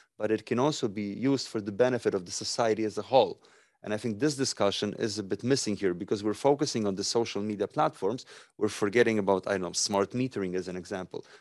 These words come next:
The more smart metering we use, the better we are at assessing how we use energy, how do we add, uh, green energy into the mi-, the mix, and we effectively improve the world. So I think that's also an additional component of the discussion where data can really add an additional layer of value,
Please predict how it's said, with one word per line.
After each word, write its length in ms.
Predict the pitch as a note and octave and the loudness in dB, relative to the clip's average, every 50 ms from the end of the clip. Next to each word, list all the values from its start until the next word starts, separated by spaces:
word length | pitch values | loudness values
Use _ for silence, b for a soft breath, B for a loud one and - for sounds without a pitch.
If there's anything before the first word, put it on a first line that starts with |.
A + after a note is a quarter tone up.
| b _ | b _
The 80 | - G#2 | -6 -2
more 160 | A2+ B2+ C3 | 2 2 2
smart 320 | - - B2+ A#2 G#2+ G2 | 2 2 2 2 2 2
metering 580 | - A2+ A2 G2 - G2 F#2+ F#2 F#2+ F#2+ F#2+ - | 2 -2 -2 -2 -2 -4 -2 -2 -2 -4 -6 -6
we 160 | - G2+ G2+ | -4 -4 -4
use, 360 | F#2+ F#2 G2+ B2+ E3 E3+ C3 G#2 | 0 2 4 4 4 2 0 -4
the 140 | - G2+ | -6 -2
better 320 | F2+ G2+ A#2+ A#2 - G2+ G2+ | 4 4 4 4 2 -4 -4
we 180 | F#2+ G2+ G2+ | -2 -2 0
are 240 | G2 F#2 F#2+ F#2+ F2+ - | 2 2 2 2 2 0
at 200 | - G2+ - - B B B B | 0 -2 -2 -4 B B B B
assessing 540 | - G2+ - - - B2+ A#2+ - - G#2+ G2 | -10 -8 -4 2 2 2 2 2 -4 -4 -4
how 200 | - - A#2 A#2 | -4 0 2 2
we 160 | A#2 A2 A2+ | 2 4 2
use 180 | G#2 G#2 G2 - - | 2 0 -2 -2 -6
energy, 540 | G#2+ G2+ G#2 A2 B2 B2 A#2+ C#3+ D#3 D#3+ B B B B B | -6 -4 -4 -4 -6 -4 -2 -2 -2 -4 B B B B B
how 220 | - - A2 A2 A2+ | -4 2 4 4 4
do 160 | A2 G#2+ A2 | 4 2 2
we 140 | G#2+ G#2+ G#2+ | 4 4 4
add, 360 | - G2+ G#2 G2+ G#2 F#2 - b b b b _ - | 4 4 4 4 4 2 -2 b b b b _ -4
uh, 280 | F2+ F#2 F#2 F#2 F2+ F2+ | -2 -2 0 0 0 -2
green 280 | F#2+ - G#2 A#2 B2 B2 | -2 0 2 2 2 2
energy 420 | - A#2+ A#2+ A#2 A#2 A2 G#2+ A#2+ | 2 0 0 0 0 0 0 -2
into 180 | A#2 A2+ - A#2+ | -2 -2 -4 -4
the 120 | G#2 A2 | -4 -2
mi-, 180 | A2 A2+ B2 B2+ | -2 -2 -4 -4
the 160 | - A2+ A2+ | -2 -2 -2
mix, 240 | A2+ B2+ D3 D3 - | 0 0 0 -2 -2
and 180 | - A#2 A2+ A2+ | -4 -2 0 0
we 60 | A2+ | -2
effectively 560 | G#2+ G#2 - B2+ B2 A2+ - - G2+ G2+ - | -2 0 0 0 0 0 -2 -8 -8 -6 -6
improve 400 | G#2 G#2+ G2+ - A2 G#2+ G2 F#2 | -6 -8 -6 -6 -6 -6 -4 -4
the 80 | G#2+ G2+ | -2 -2
world. 180 | F#2 F2 F2 | 0 -2 -2
So 120 | - - G#2 | -4 -8 -8
I 20 | |
think 220 | - - A2+ G2+ | -6 -6 -4 2
that's 240 | A2+ C#3+ D#3 D#3 - | 4 4 4 2 0
also 220 | D#3 C#3+ B2+ - A#2+ | -4 -4 -2 -2 -2
an 80 | A2 | -2
additional 360 | G#2 G2+ G#2+ B2+ - B2 A2+ | -2 -2 -2 -2 -2 -2 -6
component 580 | - - G#2+ G2+ F#2+ - C3 C3+ C3 A2+ G2+ - | -4 -4 -4 -4 -2 0 0 0 2 0 -2 -4
of 140 | F#2+ G2 F#2 | -8 -8 -8
the 80 | G2+ F#2+ | -12 -16
discussion 580 | F#2 F#2 F2 - - F#2 F#2 - - A#2 C3 B B B B B B | -16 -16 -12 -8 -6 -6 -6 -6 -6 -8 -8 B B B B B B
where 180 | G2+ G#2+ G#2+ | 4 4 4
data 380 | G#2 G2+ B2+ C3+ C#3 - - G2+ | 4 6 4 4 4 2 -2 -6
can 320 | - - A2+ G#2+ G#2 G#2+ | -2 0 0 0 0 0
really 280 | G#2+ B2+ C3 A#2 A#2+ - | 0 0 2 2 0 0
add 240 | - G#2+ G#2 G2+ - | 2 2 2 2 0
an 180 | - G#2 G2+ G2+ | -4 -4 -4 -4
additional 400 | F#2+ G2 B2+ B2+ - - G2+ G2 | -2 -2 -2 -2 -2 -6 -4 -4
layer 400 | G#2 G#2+ A2+ A#2 A2 G2+ F#2 F#2+ | 0 2 2 2 2 2 0 0
of 100 | G2+ F#2 | -4 0
value, 540 | F#2+ A2+ G#2+ G2 F#2+ F#2+ G2+ A2 C#3+ F3 | 2 4 4 4 2 2 2 0 0 0